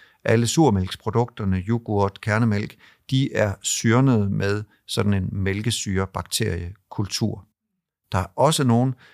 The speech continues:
af de mælkesyreholdige surmælksprodukter, som så er tilsat bakterier, altså som er beriget,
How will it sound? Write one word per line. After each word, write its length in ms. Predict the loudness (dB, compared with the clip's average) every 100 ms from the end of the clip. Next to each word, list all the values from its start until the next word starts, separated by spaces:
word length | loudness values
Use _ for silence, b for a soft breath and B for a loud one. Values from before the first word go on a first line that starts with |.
| b b -4
af 100 | 0
de 160 | 0 -4 _ -2
mælkesyreholdige 1900 | 2 2 2 -2 0 0 -2 -6 _ _ _ _ _ 0 2 2 -2 -6 -8 -12 -4
surmælksprodukter, 800 | 2 4 2 -2 -4 -4 -2
som 180 | -4 -2
så 180 | 0 0
er 120 | -2
tilsat 640 | -6 0 0 2 0 -2 -4
bakterier, 520 | -12 -8 -6 -4 -6
altså 260 | -10 -6 -4
som 160 | -2 -2
er 60 |
beriget, 680 | -2 -2 4 4 4 -2